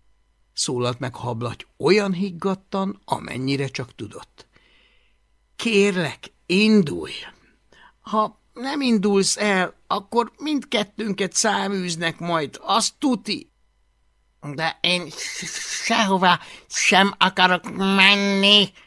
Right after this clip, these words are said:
Speaker 1: érvelt Fogatlan, ö, szintén higgadtan. Halvér elhűlve szemlélte az előadást.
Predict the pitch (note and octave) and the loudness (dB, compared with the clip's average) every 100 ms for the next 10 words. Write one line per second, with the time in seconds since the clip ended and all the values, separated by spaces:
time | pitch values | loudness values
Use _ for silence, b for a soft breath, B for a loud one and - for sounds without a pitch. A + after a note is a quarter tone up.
0 | b b _ _ _ _ - C#3 C3 C#3 | b b _ _ _ _ -6 -4 -2 -2
1 | D3 - C3 A#2 B2+ - D#3 E3+ F3 F3+ | -4 -4 -6 -4 -6 -4 -4 -2 -4 -6
2 | F3+ F#3 F3+ F3+ - - A#2 C3 C3 A#2+ | -6 -8 -10 -8 -8 -6 -4 -4 -4 -8
3 | - - - - - - - _ _ _ | -10 -12 -14 -14 -14 -14 -16 _ _ _
4 | _ _ _ - G4+ B3 C3+ C#3+ G#3+ A3+ | _ _ _ -4 2 2 2 0 0 -2
5 | - C3 - C3+ D3 D#3 E3 - F3+ E3+ | -6 -6 -8 -10 -8 -4 -4 -4 -4 -4
6 | F3 E3+ E3 E3+ C#3+ - - - G#2 G#2 | -2 -4 -4 -6 -6 -10 -12 -12 -14 -12
7 | G#2 - - | -10 -10 -12